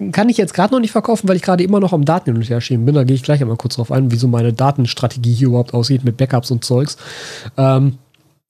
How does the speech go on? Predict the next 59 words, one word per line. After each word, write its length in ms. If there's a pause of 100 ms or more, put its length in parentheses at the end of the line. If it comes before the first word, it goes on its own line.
(160)
der 300
läuft 280
jetzt 140
halt 200
parallel 360
noch 140
die 100
ganze 240
Zeit 220
und 80
muss 160
halt 260 (520)
Terabytes 520
hin 100
und 140
her 140
schieben. 340 (300)
Und 320
deshalb 320
ist 120
er 80
noch 120
nicht 140
verkauft. 380
Aber 220
wenn 100
ich 80
ihn 60
verkaufe, 380
ich 80
gehe 160
davon 340
aus, 200
dass 140
ich 100
da 200 (400)
mehr 300
Geld 260
für 160
kriegen 460
werde, 480 (240)
als 260
ich 320
damals 360
bezahlt 420
hab. 200
Oder 300
selbst 280
wenn 120
nicht, 240
dann 120
ist 160
auch 120
da 200
der 160
Wertverlust 420
quasi 260
gegen 240
null. 260